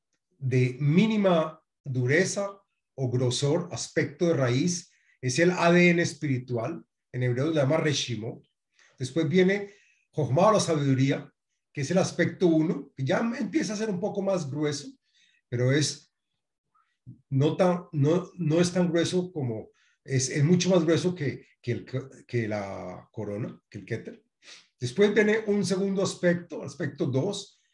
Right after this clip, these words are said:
que es aspecto de la Bina, en el cual es, ya es, este aspecto ya empieza a ser un poco más grande porque el, el grosor ya Bina quiere influenciar, quiere dar, quiere dar amor, quiere dar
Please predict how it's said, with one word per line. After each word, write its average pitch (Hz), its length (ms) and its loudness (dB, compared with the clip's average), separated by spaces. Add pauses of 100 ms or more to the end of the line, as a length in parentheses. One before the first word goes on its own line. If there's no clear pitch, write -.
(120)
que 123 80 -8
es 117 80 -4
aspecto 131 400 -4
de 139 100 -2
la 120 120 0
Bina, 104 380 -10 (480)
en 110 100 -12
el 107 60 -10
cual 127 220 -2
es, 131 240 -4
ya 135 160 2
es, - 240 -4 (460)
este 123 160 -8
aspecto 156 420 -4
ya 143 640 0
empieza 131 340 -4
a 135 40 -4
ser 147 180 -2
un 143 100 -2
poco 143 240 -4
más 139 240 -2
grande 143 280 -2
porque 123 440 -6 (460)
el, 113 340 -2
el 120 440 -4
grosor 135 640 0 (260)
ya 131 540 -2
Bina 131 420 0
quiere 151 540 -2 (1040)
influenciar, 139 1080 0 (240)
quiere 127 300 -2
dar, 135 420 -2 (120)
quiere 117 180 -8
dar 120 160 -4
amor, 131 420 -4
quiere 113 240 -8
dar 123 320 -6